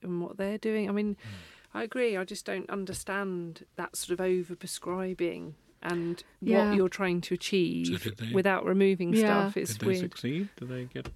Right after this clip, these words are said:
Speaker 3: Well,
Speaker 2: did they
Speaker 3: what,
Speaker 2: remove
Speaker 3: yes.
Speaker 2: them all in the end? Sorry.
Speaker 3: Yes, they, um, yes, they, the first thing that the paediatric neurologist said to us when we, um, were admitted to the clinic was that he will never be seizure-free. She said, "We'd hoped that we'd be able to get him seizure-free, but his epilepsy is too severe."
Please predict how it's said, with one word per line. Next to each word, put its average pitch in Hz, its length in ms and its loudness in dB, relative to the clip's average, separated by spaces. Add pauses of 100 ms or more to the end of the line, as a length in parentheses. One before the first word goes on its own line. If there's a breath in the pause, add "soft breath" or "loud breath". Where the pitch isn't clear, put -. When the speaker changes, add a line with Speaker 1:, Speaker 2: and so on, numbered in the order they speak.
(800 soft breath)
Speaker 3:
Well, 202 220 6
Speaker 2:
did 220 100 4
they 214 40 8
Speaker 3:
what, 214 120 8
Speaker 2:
remove 233 100 8
Speaker 3:
yes. 226 240 8
Speaker 2:
them 147 160 0
all 143 80 -6
in 127 60 -6
the 123 120 0
end? 151 320 -2
Sorry. - 140 -12 (380)
Speaker 3:
Yes, 208 440 0
they, 220 300 2
um, 208 600 4 (180)
yes, 208 260 4
they, 214 140 6
the - 160 -2
first 240 280 4
thing 208 240 4
that - 460 0
the 185 280 4
paediatric - 640 -2
neurologist 180 500 0
said 190 200 2
to - 140 -4
us 143 220 -6
when 175 180 -2
we, 170 340 -2 (240)
um, 175 260 2
were 165 80 2
admitted 180 240 -2
to - 60 -12
the - 80 -10
clinic 175 400 -2
was 170 160 -4
that - 260 -4 (380 soft breath)
he 196 140 2
will 185 100 2
never 175 240 2
be 170 80 -2
seizure-free. - 560 -6 (1000)
She - 160 -4
said, 190 180 2
"We'd 202 120 2
hoped - 580 2
that - 100 2
we'd 185 60 -4
be 202 60 0
able 190 80 2
to - 60 -12
get - 120 -4
him 190 60 0
seizure-free, 196 480 0
but - 120 -4
his 180 180 0
epilepsy - 460 -2
is - 140 -6
too 185 180 2
severe." 156 460 -2